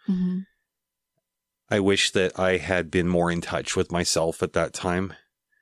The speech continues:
Speaker 1: Mm-hmm.
Speaker 2: Because if I had been, if I'd been more in touch, more, I guess more like I am now, I would have realized things about me. Like, first of all, I struggle with mental illness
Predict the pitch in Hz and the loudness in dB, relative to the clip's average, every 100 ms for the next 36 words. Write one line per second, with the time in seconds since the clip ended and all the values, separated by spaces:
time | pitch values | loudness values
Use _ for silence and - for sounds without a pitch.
0 | _ _ _ _ 190 165 160 98 - 90 | _ _ _ _ -8 -6 -2 -2 2 0
1 | 85 98 95 87 82 78 92 92 87 98 | 0 -2 -2 0 -2 -2 -2 -2 0 0
2 | 101 110 80 82 85 87 87 85 85 80 | 2 -2 -6 -4 -2 0 2 2 2 -2
3 | - 101 90 - - 87 82 82 - - | -2 -2 0 -4 -2 0 2 0 -2 -14
4 | _ _ 98 95 98 87 92 98 98 92 | _ _ -2 -2 -2 -4 0 2 4 2
5 | 92 90 - 95 87 87 90 95 82 82 | 0 -2 -2 -2 0 0 0 0 2 2
6 | 78 87 90 87 73 87 104 87 82 85 | 2 0 0 0 0 0 2 2 2 0
7 | 82 - 85 82 78 85 85 87 82 80 | 0 -2 -4 -4 -2 -2 -2 -4 -2 -2
8 | 78 73 _ _ _ _ _ - - 110 | -4 -6 _ _ _ _ _ -6 0 0
9 | - 104 90 90 87 - _ _ _ _ | 0 0 2 2 0 -4 _ _ _ _
10 | _ - 98 101 - 101 98 98 92 90 | _ -4 0 0 0 2 2 4 4 2
11 | 85 90 - 90 87 95 92 95 92 - | 2 0 0 0 0 0 0 2 2 0
12 | - - | -2 -6